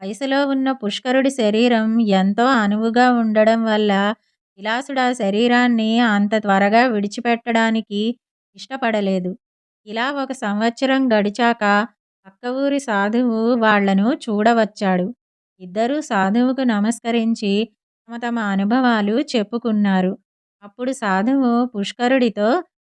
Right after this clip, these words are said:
"సంవత్సరం పాటు విలాసుడి శరీరంలో ఉండి ధనం ఇచ్చే అన్ని సుఖాలు అనుభవించావు. ఇక నువ్వు విలాసుడి శరీరాన్ని విడిచిపెట్టి నీ శరీరంలోకి మారిపో,"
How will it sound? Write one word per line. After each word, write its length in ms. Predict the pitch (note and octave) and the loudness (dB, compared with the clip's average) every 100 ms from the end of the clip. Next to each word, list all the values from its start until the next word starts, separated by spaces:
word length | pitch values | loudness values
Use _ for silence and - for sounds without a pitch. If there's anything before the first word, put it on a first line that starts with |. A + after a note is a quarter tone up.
| _ - | _ -16
"సంవత్సరం 680 | G#3 G#3+ A3+ A3 A3+ A3+ A3 | -10 -6 -4 -4 -2 -2 0
పాటు 540 | G3+ G#3+ A#3+ B3 B3+ | 2 2 2 0 2
విలాసుడి 600 | A3+ G#3 G#3 B3 C4+ C4 | 2 4 4 4 0 -2
శరీరంలో 840 | C4 G3+ G3+ A3+ A#3+ A#3+ A#3 A#3+ | 0 0 2 2 2 2 2 2
ఉండి 540 | A3 G3 F#3+ A3 D4+ - _ _ - | 2 2 4 2 2 -4 _ _ -16
ధనం 260 | G3+ A3+ C4+ | -10 -6 -4
ఇచ్చే 380 | C4 B3 C4+ B3+ | -4 -6 -2 2
అన్ని 400 | A#3+ G3+ A3 C4+ | 2 2 2 0
సుఖాలు 480 | B3 A#3 B3 B3 | -2 0 2 2
అనుభవించావు. 1080 | B3+ A#3 G3+ G#3 A3 A3 G#3 G#3 F#3 F3+ F#3 _ _ _ _ | 2 2 2 2 0 0 0 0 0 -2 -4 _ _ _ _
ఇక 100 | G3+ | -12
నువ్వు 480 | A#3+ A#3 G#3 G#3 B3 | -6 -6 -6 -4 -2
విలాసుడి 600 | C#4 G#3 G#3 A#3+ C4+ C4+ | 0 2 4 2 2 0
శరీరాన్ని 720 | C4 G#3 G#3+ A#3 A#3+ A#3+ A#3+ | 2 2 2 4 4 4 2
విడిచిపెట్టి 880 | G#3+ G3 F#3+ A#3+ A3+ - G3 G3+ A#3 _ _ _ | 2 -2 -4 -2 -2 -4 -8 -8 -8 _ _ _
నీ 120 | A3 A3+ | -14 -8
శరీరంలోకి 1040 | A3+ G#3+ B3 B3+ B3+ B3 G#3+ G#3 A3 C#4+ | -4 -2 0 0 2 2 0 0 -2 0
మారిపో," 640 | A#3 G3 G3+ A#3+ G#3 F#3+ | 2 4 2 2 0 -2